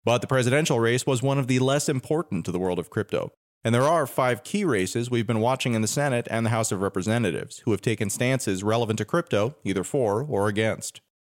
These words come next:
And based on results this morning, they each won their contest, earning themselves another two- or six-year term.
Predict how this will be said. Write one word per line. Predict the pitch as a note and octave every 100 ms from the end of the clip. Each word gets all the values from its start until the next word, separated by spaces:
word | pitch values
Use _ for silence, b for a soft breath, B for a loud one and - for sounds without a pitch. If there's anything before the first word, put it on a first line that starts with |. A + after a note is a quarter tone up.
| _ -
And | A#2+ A2+
based | A#2 A2+
on | B2
results | A2+ G#2 G#2+ -
this | G2+ -
morning, | D3 D3+ B2+
they | A#2 A2+
each | A#2 D#3 -
won | D3 C#3+
their | C#3
contest, | C3 D3 C#3+ C#3+ - - -
earning | F#2+ G#2
themselves | G#2 G2+ A2 G2
another | A2 A2
two- | F#2+ - C#3 B2
or | A2 B2
six-year | - G#2+ - F#2
term. | - B2+ A#2 D2